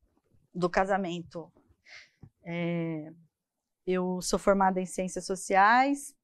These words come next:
pela Universidade de São Paulo, já há algum tempo. É, tenho pós-graduação em, é, Globalização e Cultura pela Faculdade de Sociologia e Política, fesp.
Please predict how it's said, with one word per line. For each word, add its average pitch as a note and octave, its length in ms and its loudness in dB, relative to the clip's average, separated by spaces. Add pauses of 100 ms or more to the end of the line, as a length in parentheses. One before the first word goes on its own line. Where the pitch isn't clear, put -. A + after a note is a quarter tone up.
(460)
pela E3 640 -2
Universidade F3 520 -6
de - 60 -18
São F#3 140 -6
Paulo, A3+ 600 2 (540)
já F3+ 160 0
há F#3 40 8
algum F#3+ 260 -2
tempo. G#3+ 360 -2 (880)
É, F#3 340 -4
tenho F#3+ 260 -6
pós-graduação F#3 1000 0
em, F3+ 320 -10 (560)
é, E3+ 360 0
Globalização F#3+ 680 0
e F3+ 60 -8
Cultura F3 440 -4
pela E3+ 480 -4 (140)
Faculdade E3 920 -8 (100)
de - 80 -20
Sociologia E3+ 520 -6
e E3+ 60 -14
Política, G3+ 520 -10
fesp. A3 500 -6